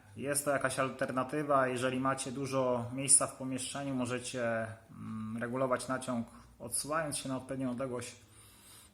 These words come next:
Natomiast, e, ja używam gum średnich, jest to pewien, pewnego rodzaju kompromis i uważam, że, że są one dobre zarówno dla początkujących, jak i zawodników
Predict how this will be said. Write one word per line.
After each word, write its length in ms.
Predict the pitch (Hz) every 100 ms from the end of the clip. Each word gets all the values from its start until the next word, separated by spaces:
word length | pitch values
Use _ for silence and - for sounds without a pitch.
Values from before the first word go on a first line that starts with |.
| 165
Natomiast, 720 | 170 175 156 139 - - 151
e, 420 | 135 131 123 117 120
ja 120 | 139
używam 400 | 143 139 131 120
gum 180 | 120 117
średnich, 580 | - 127 131 127 123 -
jest 200 | 120 -
to 60 | 120
pewien, 400 | 123 120 113 113 - - - - - -
pewnego 340 | 120 123 120
rodzaju 320 | 117 113 117
kompromis 760 | 113 117 113 135 135 120 - - - - - -
i 20 | 190
uważam, 400 | 165 147 135 120
że, 160 | 117
że 100 | 123
są 240 | 120 135 127
one 160 | 120
dobre 440 | 120 120 117 117 110
zarówno 380 | 120 127 123
dla 140 | 113 117
początkujących, 840 | 117 - 117 - 120 120 117 110
jak 200 | 113 110
i 60 | 113
zawodników 680 | 107 110 107 110 117 101